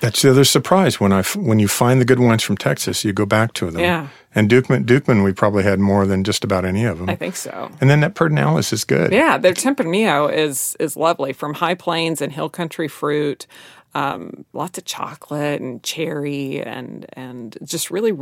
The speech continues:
Speaker 2: well-rounded and balanced, good food wines.
Speaker 1: Yeah, good filmmakers getting it right, good, uh, winemakers getting it right.
Speaker 2: Yeah.
Speaker 1: We're gonna take a quick break on Wine and Film, A Perfect Pairing. When we come back, two more Texas films.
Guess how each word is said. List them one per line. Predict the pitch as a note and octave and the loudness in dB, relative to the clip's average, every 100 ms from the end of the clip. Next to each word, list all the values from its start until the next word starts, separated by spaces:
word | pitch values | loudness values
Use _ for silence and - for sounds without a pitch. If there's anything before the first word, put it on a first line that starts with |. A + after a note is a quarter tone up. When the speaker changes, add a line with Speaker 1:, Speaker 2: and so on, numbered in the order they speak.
| C3+ | -10
Speaker 2:
well-rounded | - D3+ D3 D#3 D3+ _ - - D3 C#3+ D3 D3 C#3+ | -8 -4 -2 -4 -6 _ -18 -8 -4 -2 -2 -4 -4
and | C#3 B2+ | -6 -8
balanced, | C3 C3+ C#3+ C#3 - - | -10 -8 -10 -10 -12 -6
good | G#3 | -6
food | - C#3+ B2 | -4 -8 -8
wines. | - - - | -10 -12 0
Speaker 1:
Yeah, | B2 G#2+ | 2 2
good | G#2+ D3 | 4 2
filmmakers | - C#3+ C#3 B2+ B2 - | 4 4 4 4 2 4
getting | A#2+ B2 | 2 2
it | A#2 | 0
right, | G#2+ G#2+ | 0 0
good, | A2+ A2 | 0 -2
uh, | G2+ G#2 A2 G2 | -2 -2 0 0
winemakers | F#2+ G#2 A2 G2+ F#2 G2 F2 - A#2 | 2 2 2 0 -2 -6 -8 -8 -2
getting | G2+ F#2 | 0 0
it | F#2 | -2
right. | F#2 G2+ F#2 | -4 -4 -4
Speaker 2:
Yeah. | G#3+ D#3 A#2 - - | -4 -4 -8 -12 2
Speaker 1:
We're | F3 | 6
gonna | F#3+ | 6
take | - D#3+ | 4 2
a | C#3 | 2
quick | - F#3 - | 2 0 4
break | C3+ D#3 - | 6 6 4
on | - A#2+ A2+ A#2 | 2 4 4 4
Wine | A#2+ A#2 | 4 6
and | A2 | 4
Film, | - B2 | 2 4
A | G#2+ | 4
Perfect | - A#2+ - B2 | 2 0 -2 -2
Pairing. | B2+ B2+ | 2 4
When | A#2+ | 6
we | F3+ | 6
come | - D#3 | 6 4
back, | E3+ F#3+ | 4 2
two | - G#3 | 4 6
more | F#3+ C#3+ | 8 6
Texas | - D#3+ D3+ - | 2 0 0 0
films. | D#3 D3+ D3+ | 2 4 4